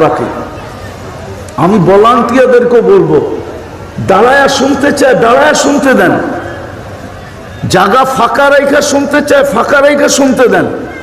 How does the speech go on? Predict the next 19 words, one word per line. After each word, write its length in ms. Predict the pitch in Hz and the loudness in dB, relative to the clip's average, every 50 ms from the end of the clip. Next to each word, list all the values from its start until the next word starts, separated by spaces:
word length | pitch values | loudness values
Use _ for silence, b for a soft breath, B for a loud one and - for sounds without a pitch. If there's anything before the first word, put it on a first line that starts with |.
| - - - - - - - - - - - - - - - - - - - - - - - - | -16 -16 -16 -16 -16 -18 -16 -16 -16 -16 -16 -16 -16 -18 -18 -18 -18 -18 -18 -18 -16 -8 -2 0
আপনি 360 | 170 190 - - 254 285 277 240 160 - | 0 0 0 0 2 2 2 2 2 2
ভরতে 460 | 160 196 233 220 226 - - 302 302 277 185 | 2 4 4 2 2 0 0 2 2 2 4
যায়া 260 | 254 262 277 285 302 294 277 | 4 4 4 4 4 4 2
একটা 260 | 269 - - 190 285 269 254 254 | 0 0 0 0 2 2 2 2
উচ্ছৃঙ্খলা 680 | 247 - - - 277 277 277 262 - 277 269 277 269 277 254 | 0 0 0 0 2 2 2 4 4 4 4 4 2 2 2
পয়দা 240 | 254 254 240 240 226 175 170 | 2 2 4 2 2 2 2
করবেন। 300 | 196 175 160 160 156 - - - - - - - - - - - - - - - - - - - - - - - - - - - - - - - - - - - - - - - - - 165 160 160 - 165 160 - - - - 160 - - 160 156 - - - 135 135 - - - - - - - - - - - - - 156 | 2 2 2 0 0 -2 -4 -8 -12 -12 -14 -16 -16 -16 -18 -18 -18 -18 -18 -18 -18 -18 -18 -18 -18 -18 -18 -18 -18 -18 -18 -18 -20 -18 -18 -16 -16 -16 -14 -14 -14 -14 -14 -16 -16 -16 -16 -16 -16 -16 -16 -16 -16 -18 -18 -18 -18 -16 -16 -14 -14 -14 -14 -12 -14 -14 -14 -14 -16 -16 -16 -16 -16 -16 -16 -14 -8 -4 0 0
আমরা 260 | 196 214 233 247 277 277 277 | 2 2 2 2 2 2 2
একটা 200 | 277 269 277 285 247 - - - | 0 0 0 0 0 0 0 0
সংযোগ 480 | 247 262 269 269 269 226 285 311 302 240 226 285 | 2 2 2 2 2 4 4 4 4 4 4 4
নিয়ে 180 | 285 285 285 269 240 247 | 4 4 4 4 2 2
বসছি, 300 | 240 - - - - 254 233 | 2 2 0 0 0 2 4
ওইটা 260 | 233 233 233 233 262 247 185 180 | 4 4 2 2 2 2 2 2
বিচ্ছিন্ন 540 | 196 262 269 277 - - - 285 285 294 294 285 262 269 | 2 0 0 0 0 0 0 0 2 2 2 2 4 4
হয়ে 200 | 254 254 247 226 226 | 4 2 2 2 2
যাবে, 240 | 220 190 170 165 151 - - - - - - - - - - - - | 2 2 2 2 2 0 -2 -6 -8 -10 -12 -14 -14 -16 -12 -6 -2
আমার 260 | 143 175 208 240 233 226 220 226 | 0 2 2 4 4 4 2 2
আশা 240 | 226 - - 262 247 | 2 0 2 2 2
বেকার 420 | - 220 240 240 - 269 269 262 | 2 2 2 2 2 2 2 4